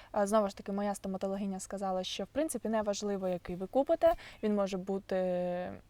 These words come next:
головне просто не брати найдешевший і не брати якийсь там супер не-, найдорожчий. Типу, не треба переплачувати за Philips, можна купити якийсь китайський, і він буде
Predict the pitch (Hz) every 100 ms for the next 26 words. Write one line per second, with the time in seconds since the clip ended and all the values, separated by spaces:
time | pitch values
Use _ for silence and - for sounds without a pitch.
0 | - - - - 202 233 247 427 269 269
1 | - 214 202 214 214 - 190 208 208 196
2 | - 339 440 - 294 269 277 202 214 220
3 | 190 190 202 190 175 208 190 180 180 185
4 | 190 185 202 262 381 - 269 - - -
5 | - 190 202 208 220 202 185 196 190 190
6 | 185 180 180 190 220 - 480 392 - 214
7 | 214 202 196 196 185 - 185 - 262 311
8 | 320 - 302 - - - - 226 214 226
9 | 214 190 233 214 196 185 185